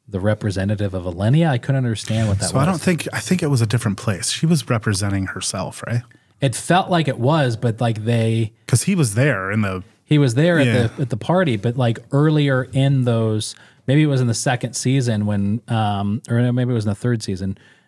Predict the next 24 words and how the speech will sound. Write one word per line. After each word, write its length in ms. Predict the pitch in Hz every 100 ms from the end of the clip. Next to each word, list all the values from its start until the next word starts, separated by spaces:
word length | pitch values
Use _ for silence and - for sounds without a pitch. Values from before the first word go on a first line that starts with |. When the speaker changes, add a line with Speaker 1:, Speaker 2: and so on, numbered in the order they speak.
| -
Speaker 1:
when 220 | 117 110
the, 500 | 107 104 101 98 104 - -
when 140 | 107
the 100 | 98
cousin 360 | - 135 123 110
was 160 | 101
there, 280 | 113 107 107
like, 320 | 98 98 -
you 60 | 104
know, 100 | 95
staging 720 | - 110 104 110 107 98 95
in 180 | 95 92
the, 340 | 92 92 113
you 80 | 107
know, 180 | 90 87
as 120 | 92
the, 260 | 92 90 90 _ _ _ _ -
you 80 | 87
know, 200 | 92 117
and 220 | 110 104 -
staging 480 | 113 95 110 95
there. 240 | 92 87 101 _ - _ -
And, 440 | 113 110 110 110
um, 600 | 110 110 107 104 104 104